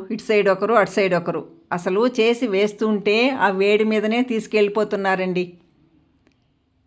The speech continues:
ఇంతకు మునుపు ఉండేదండి బంగారమ్మ మురుకులు అని, చాలా ఫేమస్గా ఉండేది. ఇప్పుడు అసలు ఆ లైన్ అంతా మొగిలిలో ఎక్కడ చూసినా మురుకులు, శనగగింజలు వంటలు చేస్తున్నారండి. పబ్బిళ్ళలు కూడా చేస్తున్నారు.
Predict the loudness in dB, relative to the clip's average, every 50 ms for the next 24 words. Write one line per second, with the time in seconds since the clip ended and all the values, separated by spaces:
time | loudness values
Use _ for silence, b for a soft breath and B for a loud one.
0 | _ _ _ _ _ -10 -6 -4 -2 -2 -2 -2 -2 -2 -2 0 0 2 2 0
1 | -2 -6 -8 -6 -2 2 2 4 4 4 2 2 2 2 2 4 2 0 2 4
2 | 4 4 4 4 2 0 -2 -2 -2 -2 -2 0 2 2 2 0 0 0 2 2
3 | 4 4 4 4 4 4 2 2 2 0 -2 -4 -2 -2 0 0 0 0 0 0
4 | 0 0 -2 -4 -4 -6 -6 -6 -4 -2 0 2 2 4 4 4 2 2 2 2
5 | 4 4 4 4 4 2 2 2 2 0 2 2 2 2 2 2 2 2 2 2
6 | 2 4 4 4 4 4 2 0 0 -2 0 0 0 0 0 0 0 0 0 0
7 | 0 2 2 2 2 2 0 -4 -10 -6 -4 -2 -2 -2 0 0 2 2 2 2
8 | 0 -2 -2 -2 -2 -2 -2 0 0 0 0 0 -2 -2 0 2 2 2 2 0
9 | b b b b b b b b b b b b -4 -4 -4 -4 -4 -2 0 0
10 | 0 0 0 -2 -4 -6 -8 -6 -4 -2 -2 0 2 2 4 6 6 6 4 4
11 | 4 6 6 6 6 4 0 -4 -6 -4 -4 -4 -4 -2 -4 -2 -2 0 -2 -2
12 | -2 -4